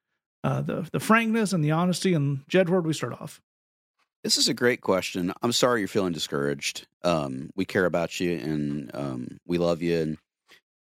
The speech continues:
Speaker 2: let's begin with something that Lee said in the previous question, which is the idea of goals. What are your goals for your prayer life? That could, if you've never thought about that before, that could be maybe a strange sounding question, because I think for a lot of us,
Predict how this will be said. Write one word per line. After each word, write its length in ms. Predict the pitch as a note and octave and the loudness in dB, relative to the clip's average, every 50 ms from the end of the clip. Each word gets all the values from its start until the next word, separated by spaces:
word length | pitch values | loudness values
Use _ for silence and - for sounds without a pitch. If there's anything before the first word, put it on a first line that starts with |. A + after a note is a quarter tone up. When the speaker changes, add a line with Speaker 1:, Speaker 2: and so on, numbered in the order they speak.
| _ _ _ _ _ _ _ _ _ _ _ | _ _ _ _ _ _ _ _ _ _ _
Speaker 2:
let's 240 | - C3+ E3 - - | 4 4 4 4 2
begin 320 | - F#3+ F3+ C3+ D3 D3 C#3+ | -2 -2 2 2 4 4 4
with 120 | C3+ B2 | 0 2
something 420 | - - B2+ A#2+ A2+ C3 A#2 G#2+ | 2 0 0 0 0 0 0 2
that 260 | G2+ G2+ G2 - - - | 2 0 0 -2 -4 -4
Lee 240 | G2+ G2+ G#2+ G#2+ | -2 0 0 2
said 480 | A2 - - - G2 F2+ F2+ F2 E2+ D#2+ | 2 2 2 2 2 2 2 0 -2 -4
in 220 | E2 C2+ F2+ F2+ | -4 -4 -2 -2
the 80 | F2+ F2 | -2 -2
previous 400 | - - A2 G#2 G2 F#2 F2+ - | -4 -2 0 0 0 0 -2 -2
question, 540 | - - F#2 F2 - - - F2+ E2 E2 - | 0 0 0 0 0 -2 -4 -2 -2 -2 -4
which 220 | - D#2+ F2 - | -4 -6 -4 -4
is 140 | F#2+ E2+ - | -2 -2 0
the 120 | - F2+ | 2 2
idea 260 | E2+ E2+ D#2+ E2 D#2 D2+ | 0 0 0 -2 -2 -2
of 160 | C2 C2+ C#2+ | -4 -6 -4
goals. 760 | - C#2+ C#2+ C2+ A#1 A1 A1 G1+ - - - - - - - _ _ _ _ _ _ _ _ _ _ _ _ _ _ _ | -2 -2 -2 -2 -4 -6 -8 -10 -8 -4 -2 -2 -2 -2 -4 _ _ _ _ _ _ _ _ _ _ _ _ _ _ _
What 180 | - A#2 C3 | 2 2 2
are 40 | D#3 | 4
your 140 | D#3 D3+ C#3 | 2 0 2
goals 280 | G#2 A2 G2+ G2 F#2+ - | 2 2 2 2 0 -4
for 140 | - - | -4 -4
your 100 | D#2+ D2+ | -4 -4
prayer 240 | - - E2+ C#2+ C2+ | -2 -2 -2 -2 -2
life? 360 | B1+ A#1 G#1 G1+ G1+ A#1 - _ _ _ _ _ _ _ _ _ _ _ _ _ _ _ _ _ _ _ _ _ _ _ _ _ | -2 -4 -6 -8 -8 -12 -14 _ _ _ _ _ _ _ _ _ _ _ _ _ _ _ _ _ _ _ _ _ _ _ _ _
That 240 | F#2+ A#2 C#3 - - | 2 2 2 2 2
could, 280 | - F#3+ D#3+ B2+ G#2+ - _ | 2 2 2 0 -2 -6 _
if 120 | C#3+ A2 | -4 -2
you've 100 | B2+ C#3+ | 0 0
never 160 | G3 G3+ D#3+ | 2 2 2
thought 180 | - - C#3+ D3+ | 4 4 2 4
about 220 | C#3+ B2 A2+ G#2 | 4 2 0 0
that 140 | - G2+ F#2+ | 0 -4 -4
before, 280 | - G2 - G#2+ G2+ F#2+ | -4 -6 -2 -2 0 0
that 120 | F#2+ F#2+ | 0 -2
could 120 | - G#2+ F#2 | -4 -4 0
be 380 | A2 G#2+ G#2 G2+ G2 F#2 - - _ _ _ _ _ _ _ _ _ - | 0 2 2 2 2 0 -2 -6 _ _ _ _ _ _ _ _ _ 0
maybe 280 | G#2+ G#2+ A2 G#2+ A#2 | 2 2 4 4 2
a 40 | G#2+ | 2
strange 360 | - - B2+ A#2+ A#2 A2+ - | 2 0 0 0 0 0 0
sounding 240 | - A#2 G#2+ G2+ G2 | 0 0 0 0 -2
question, 440 | - - D3+ D3+ - - G#2+ F#2+ E2+ | 0 2 2 2 2 -2 -4 -4 -4
because 220 | D#2+ - A#2 - | -4 -4 -2 0
I 80 | A#2+ A#2 | 2 2
think 140 | B2 B2 - | 2 0 0
for 120 | - A2+ | 0 0
a 60 | G#2+ | 2
lot 240 | G#2 G2+ G#2 A2+ B2 | 2 2 2 2 2
of 80 | A#2 G2+ | 0 0
us, 320 | G#2 G2+ F2+ - - - | 0 0 0 -2 -4 -6